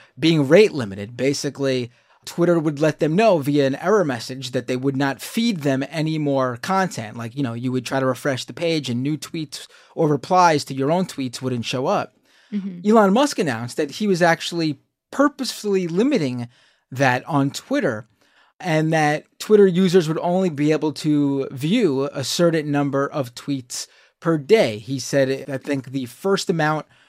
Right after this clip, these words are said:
Speaker 1: for non-paying users was something like six hundred tweets per day.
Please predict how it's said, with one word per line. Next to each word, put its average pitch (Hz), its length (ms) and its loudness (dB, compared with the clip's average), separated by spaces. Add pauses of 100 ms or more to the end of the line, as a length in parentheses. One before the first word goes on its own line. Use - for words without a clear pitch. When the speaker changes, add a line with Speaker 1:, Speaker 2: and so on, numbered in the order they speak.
(160)
Speaker 1:
for 151 560 4 (100)
non-paying 165 920 0
users 151 580 0
was 131 220 0
something 135 400 -4
like 120 240 -8
six - 300 -6
hundred 156 360 -2
tweets - 360 -6
per 151 120 -6
day. 139 360 -2